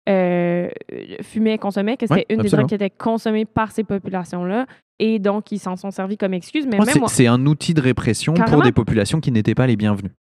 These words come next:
Speaker 1: Parce qu'on voit aux États-Unis que, genre, les, les, les, les sentences, les, le fait que tu te retrouves en prison ou pas et combien de temps et les amendes sont comme liées au type de drogue et à quel type de communauté les
Speaker 2: Mhm.
Speaker 1: consomme.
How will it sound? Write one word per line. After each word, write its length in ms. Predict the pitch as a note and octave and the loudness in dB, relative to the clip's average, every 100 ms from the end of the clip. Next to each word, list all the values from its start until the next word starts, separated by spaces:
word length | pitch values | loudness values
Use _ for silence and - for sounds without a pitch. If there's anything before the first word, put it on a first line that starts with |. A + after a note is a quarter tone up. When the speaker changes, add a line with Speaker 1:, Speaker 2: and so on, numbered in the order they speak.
| _ | _
Speaker 1:
Parce 180 | - A3+ | -4 -2
qu'on 320 | B3+ A#3+ A3 | -2 -2 -2
voit 240 | A3 B3+ D4+ | 0 2 2
aux 40 | |
États-Unis 560 | G#3+ G#3 A3 G3+ B3 D#4+ | 0 0 -2 0 -4 -2
que, 160 | A3 | -2
genre, 200 | G3+ A3+ | 0 0
les, 180 | B3 G#3+ - | 0 -2 -2
les, 220 | G3 F#3 | -4 -4
les, 320 | G3 G3 F#3+ | -4 -4 -2
les 160 | F#3 F3+ | -2 -4
sentences, 500 | F3+ G#3+ G#3+ D#4+ D4+ | -2 -2 -2 -2 -4
les, 380 | A3 G#3 G3 F#3+ F#3 _ _ _ _ _ _ _ _ _ _ | -4 -2 -2 -4 -8 _ _ _ _ _ _ _ _ _ _
le 720 | - - - - - - - A#3 | -16 -16 -16 -16 -16 -10 -6 -2
fait 100 | D#4+ | -2
que 120 | D4 | -2
tu 120 | - | -4
te 80 | B3 | -4
retrouves 260 | A#3 D#4 | -2 -2
en 100 | D#4 | -2
prison 380 | B3+ B3 A3+ B3 | -2 -2 0 0
ou 60 | A3+ | -2
pas 400 | - G#3+ A#3 D4 - | -2 0 0 -2 -2
et 140 | G#3 | -2
combien 360 | - B3 A#3+ G#3+ | 0 -2 0 -2
de 40 | |
temps 340 | G#3 A3+ A#3+ | -2 -2 0
et 240 | C#4+ - G#3 | 0 0 0
les 220 | G3+ G3 | 0 0
amendes 520 | G3 G3+ A3+ E4+ A3+ - | 0 0 0 0 -4 -6
sont 220 | - G3+ | -4 -2
comme 260 | G#3+ G#3+ G#3 | 0 0 0
liées 300 | G3+ A#3 D#4+ | -2 -2 0
au 100 | A3 | -2
type 380 | - - C4 | -4 -6 -4
de 120 | G#3 A3 | -2 0
drogue 440 | G#3+ G#3+ C4+ A#3 | 0 0 0 0
et 100 | A3 | -2
à 100 | G3 | -2
quel 280 | - B3 B3+ | -2 -2 -4
type 260 | - D4 | -4 -4
de 80 | A#3+ | -2
communauté 560 | A3+ A3 G#3+ G#3 G3+ C4 | -2 -2 -2 -4 -4 -4
les 100 | A#3 | -4
Speaker 2:
Mhm. 40 | |
Speaker 1:
consomme. 420 | - G3+ D#3+ C#4+ | 0 -2 0 0